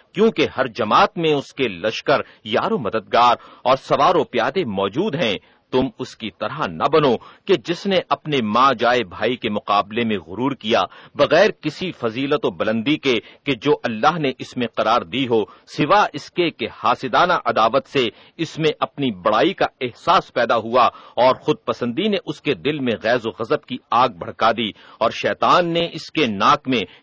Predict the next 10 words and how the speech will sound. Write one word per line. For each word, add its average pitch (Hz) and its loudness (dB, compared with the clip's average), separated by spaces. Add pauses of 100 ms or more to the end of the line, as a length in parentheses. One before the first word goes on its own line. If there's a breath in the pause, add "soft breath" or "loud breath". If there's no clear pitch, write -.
(120 loud breath)
کبر 123 0
و 123 2 (140)
غرور 135 -2
کی 120 -6 (120)
ہوا 117 2 (100)
پھونک 131 -4
دی 117 -2 (320 loud breath)
کہ 151 0 (140)
جس 156 -8
کی 143 -4